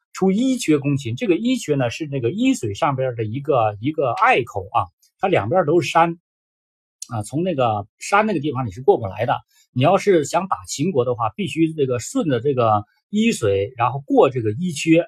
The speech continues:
才能出这个伊阙这个关口，然后呢，往西走去打秦国。所以这些兵呢，就联合起来之后啊，出了伊阙这个关口去攻击秦国啊。他们的目的呢，是让秦国不要打通这个阳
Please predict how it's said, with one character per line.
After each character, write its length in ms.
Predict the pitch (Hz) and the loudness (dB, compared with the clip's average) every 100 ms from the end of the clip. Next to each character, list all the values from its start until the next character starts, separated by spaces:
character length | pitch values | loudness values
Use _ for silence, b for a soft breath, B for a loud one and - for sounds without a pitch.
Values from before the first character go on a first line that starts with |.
| _ | _
才 180 | - 139 | -6 -2
能 200 | 139 139 | -2 -2
出 260 | - 214 | -4 -4
这 140 | 208 160 | 0 2
个 200 | 127 107 | 2 0
伊 140 | 139 | -2
阙 200 | 165 160 | -4 -4
这 100 | 151 | -2
个 120 | 127 113 | -2 2
关 280 | 175 175 | 4 4
口， 220 | 180 202 - 110 | 0 -6 -6 -2
然 180 | 120 143 | 0 2
后 180 | 208 | 2
呢， 100 | 131 | 2
往 200 | 101 101 | -2 -8
西 260 | 92 - 190 | -8 -6 -4
走 200 | 131 110 | -4 -4
去 140 | - 143 | -6 -10
打 100 | - - | -10 -14
秦 300 | - 107 139 | -6 -2 0
国。 380 | 110 104 117 - _ b b b | 2 2 0 -2 _ b b b
所 160 | - 202 | 0 2
以 60 | |
这 140 | 196 220 | 2 4
些 180 | 185 | 4
兵 260 | 180 180 190 | 4 0 2
呢， 140 | 165 | 2
就 140 | 117 151 | 0 -2
联 220 | 127 170 | 0 0
合 100 | 160 | 0
起 140 | 139 | -2
来 140 | 131 139 | -2 -2
之 120 | 139 | -4
后 120 | 131 | -2
啊， 60 | 107 104 | -2 -4
出 220 | - 175 | -6 0
了 120 | 165 135 | 2 2
伊 160 | 190 | -2
阙 260 | 190 175 175 | 0 2 2
这 120 | 170 | 0
个 120 | 127 | -4
关 260 | 107 165 175 | 2 2 2
口 360 | - 95 98 104 | -4 -6 -8 -6
去 160 | 139 | -6
攻 200 | 135 165 | -2 0
击 140 | 147 165 | 0 -4
秦 300 | - 120 160 | -4 -2 0
国 360 | 107 113 131 - b b b | 2 2 2 -4 b b b
啊。 240 | 127 117 | 0 0
他 220 | 120 214 | 0 2
们 140 | 214 220 | 4 2
的 60 | |
目 280 | 226 339 294 | 6 6 6
的 140 | 143 127 | 4 -2
呢， 100 | 107 101 | -2 -8
是 180 | - 147 | -8 -4
让 220 | 147 135 | 0 -2
秦 320 | - - 156 | -2 -4 -4
国 200 | 139 127 | 0 0
不 300 | 135 - 120 | 0 -4 -2
要 260 | 190 165 - - | 2 2 0 -6
打 120 | - - - | -8 -8 -6
通 240 | 185 202 | -2 0
这 160 | 180 131 | 0 -2
个 120 | 101 98 | -2 0
阳 220 | 110 107 | 2 2